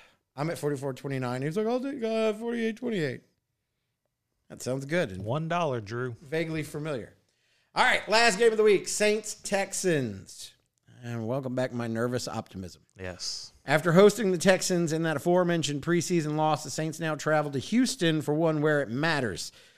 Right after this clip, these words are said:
Speaker 1: The Texans are two and three this season, with their most recent contest being a twenty-one to nineteen last-second field goal loss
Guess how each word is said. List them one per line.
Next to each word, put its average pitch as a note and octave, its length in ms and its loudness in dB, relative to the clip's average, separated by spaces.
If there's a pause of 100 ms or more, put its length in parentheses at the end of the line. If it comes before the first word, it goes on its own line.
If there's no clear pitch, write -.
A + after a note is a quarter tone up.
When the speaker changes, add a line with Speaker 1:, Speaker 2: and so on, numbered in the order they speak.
(280)
Speaker 1:
The A#2 80 -14
Texans F#3+ 480 4
are C#3+ 120 2
two A3 440 0
and D#3+ 260 0
three G#3 300 2
this F3 220 2
season, F3+ 340 0
with D#3+ 120 0
their D3+ 100 2
most D#3 240 2
recent D#3 280 -2
contest D3 440 -2
being C#3+ 180 -2
a B2 60 -4
twenty-one F3 400 -2
to D3 60 -4
nineteen D3+ 540 -2
last-second D3 760 -2
field E3+ 260 -2
goal C#3+ 340 0
loss F3 640 2